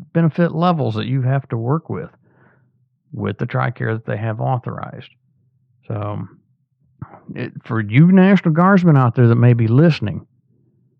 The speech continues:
look into your tricare before you start getting carried away with it. Make sure you know what you're getting. Uh, and I'm not saying turn it down. By all means, do not turn that tricare down.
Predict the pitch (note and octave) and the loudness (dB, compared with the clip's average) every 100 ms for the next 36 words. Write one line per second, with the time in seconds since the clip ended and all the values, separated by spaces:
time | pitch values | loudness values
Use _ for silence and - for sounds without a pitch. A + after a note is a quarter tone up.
0 | _ A#2+ G2+ A2+ C#3 D3 _ - C3+ C#3+ | _ -6 0 2 4 0 _ 0 4 4
1 | C#3 C#3 C#3+ - A2+ G#2+ G#2+ A#2+ A#2+ C3 | 4 2 2 0 0 0 -2 -2 0 0
2 | C3+ _ _ _ _ _ C3+ A#2+ - A2 | -4 _ _ _ _ _ 0 0 0 -4
3 | G2+ A#2+ A2+ A2+ A#2 A2+ G#2 A2+ G2 G#2 | -2 -4 -2 -4 -4 -8 -8 -6 -8 0
4 | D3 B2+ F#2+ - - _ _ _ _ _ | 0 0 -4 -12 -20 _ _ _ _ _
5 | _ _ A2 G#2+ - - C#3 C#3 C#3+ C#3+ | _ _ -6 -6 -4 0 0 2 4 4
6 | C3+ C3+ - B2 B2+ C#3+ G#2 G#2 _ _ | 2 0 -2 -6 0 0 -2 -8 _ _
7 | _ _ - - B2 G#2+ B2+ D3 - G3 | _ _ -20 -14 -8 -2 -2 0 2 2
8 | D#3 E3+ F3 F3 F3 A2 G2 C3+ D3+ D#3+ | 4 2 2 2 2 0 0 0 2 4
9 | D#3+ A#2+ A#2 E3 D#3+ D3 C#3+ D3 C#3+ C#3+ | 4 2 4 4 6 2 0 0 2 2
10 | C3 - C3+ B2+ A#2 G#2+ A#2+ G#2 F#2 | 0 0 -2 -2 -4 -2 -2 -2 -8